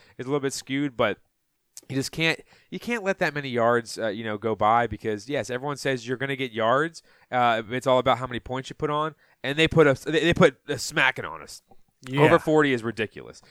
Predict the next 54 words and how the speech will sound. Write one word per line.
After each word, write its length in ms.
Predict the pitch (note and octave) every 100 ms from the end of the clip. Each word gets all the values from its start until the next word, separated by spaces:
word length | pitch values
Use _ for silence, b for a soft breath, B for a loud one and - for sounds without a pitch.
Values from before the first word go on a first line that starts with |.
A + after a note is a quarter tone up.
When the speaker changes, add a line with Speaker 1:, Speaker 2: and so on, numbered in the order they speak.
| b
Speaker 1:
and 100 | B2+
you 40 |
can't 220 | C#3+ D3+ C3
Speaker 2:
No. 60 |
Speaker 1:
have 120 | B2
that 80 | A2
if 80 | G2
you're 100 | F#2+
Jack 220 | G2+ F#2
Del 140 | F#2 E2+
Rio. 300 | E2+ G2 -
Speaker 2:
<laughs> 120 | F#3 C3 _ B B B
No, 240 | D3 D3+ D3
and 140 | D#3
not 160 | F3 E3
on 80 |
the 100 | D3+
road. 420 | B2+ A2 G2+ G2 -
I 80 | A#2
mean, 340 | A#2 A2+ A2+
it's 100 | A#2
just 180 | B2+ A2
impossible 520 | A2 A#2 G2+ - G2
to 60 | F2+
win 180 | F2+ F#2
a 60 |
game 240 | E2+ F2+ F2+
like 140 | F2
that 160 | C3 C#3+
because, 280 | G#3 F#3+
like 160 | G3+ F#3+
you 40 |
said, 160 | - C#3
Heineke's 400 | D3 D#3 - C#3+
not 180 | C#3 B2+
a 60 |
shootout 420 | A#2+ C3+ B2 G#2 -
quarterback. 400 | E2 A1+ A#1+ -
He's 140 | G#2+
Speaker 1:
Right. 120 | G#2+ G2
Speaker 2:
not 100 | -
gonna 140 | G#2
be 100 | G2
the 100 | F#2
guy 220 | F#2 F#2
that's 160 | E2+ -
gonna 180 | F#2+ F2
throw 280 | F#2 F#2
five 320 | E2+ G2 F2 -
touchdowns 560 | F#2+ - F#2 F2 E2+
in 80 | F2
a 40 |
game 360 | E2 F#2+ F2+ F2
and 120 | D#2+